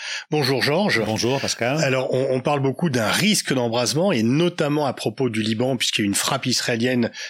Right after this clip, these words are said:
Speaker 1: dans un bastion du Hezbollah. Euh, tu en reviens, tu as vu la plupart des acteurs, euh, sur place. Euh, quel est ton sentiment par rapport à ce risque d'embrasement, donc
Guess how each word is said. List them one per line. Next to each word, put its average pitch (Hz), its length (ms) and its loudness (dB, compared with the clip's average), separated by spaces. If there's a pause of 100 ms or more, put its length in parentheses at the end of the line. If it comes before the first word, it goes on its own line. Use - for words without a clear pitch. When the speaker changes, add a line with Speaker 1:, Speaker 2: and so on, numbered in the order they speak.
(100)
Speaker 1:
dans 120 220 0
un 110 80 0
bastion 135 480 0
du 113 120 0
Hezbollah. 117 600 0 (400)
Euh, 117 200 0
tu - 140 0
en 147 80 2
reviens, 135 720 0
tu - 140 0
as 120 60 2
vu 127 120 0
la 113 120 2
plupart 143 420 -2
des 113 240 0
acteurs, 123 480 0
euh, 107 120 2
sur 107 280 -2
place. - 400 0 (420)
Euh, 120 80 0
quel 139 180 0
est 151 120 -2
ton 127 100 0
sentiment 139 640 2
par 123 200 0
rapport 139 320 0
à 139 40 0
ce - 160 -2
risque 120 340 -2
d'embrasement, 117 460 0
donc 147 180 0